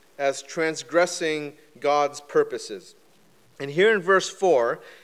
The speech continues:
it's described as lawlessness or law breaking. So people by nature are lawless. We are lawbreakers, and we are, are born as such.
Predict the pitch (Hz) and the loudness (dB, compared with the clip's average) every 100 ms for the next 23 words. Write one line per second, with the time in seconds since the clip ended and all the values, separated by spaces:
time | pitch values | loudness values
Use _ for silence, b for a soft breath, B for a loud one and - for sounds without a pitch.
0 | B 170 170 - 175 - 185 190 170 160 | B -4 -4 -4 -4 0 2 2 4 2
1 | 151 151 131 147 165 160 131 - 120 123 | 2 -4 0 2 4 2 0 -4 -10 -10
2 | - 139 135 131 151 147 139 139 147 143 | -4 -2 0 2 4 2 0 4 4 2
3 | 110 98 - b b - 156 147 - 233 | -8 -10 -18 b b -4 -2 -2 -4 -6
4 | 233 170 156 175 185 185 185 185 185 147 | -2 -2 4 4 4 2 0 0 -2 -2
5 | 135 135 - 135 135 135 127 - 123 147 | -2 -2 -2 2 4 4 2 -4 0 2
6 | 160 147 110 95 - - - _ _ _ | 4 2 -2 -6 -12 -16 -20 _ _ _
7 | _ _ _ _ 135 160 160 156 151 147 | _ _ _ _ -4 2 2 0 0 0
8 | 151 151 156 156 123 101 95 127 131 147 | 0 4 4 4 -4 -8 -8 -10 -4 0
9 | 147 - 131 - - 156 160 151 135 131 | 0 0 -2 -2 -2 2 2 0 -2 -2
10 | - - 139 - - - | -4 0 0 -2 -18 -20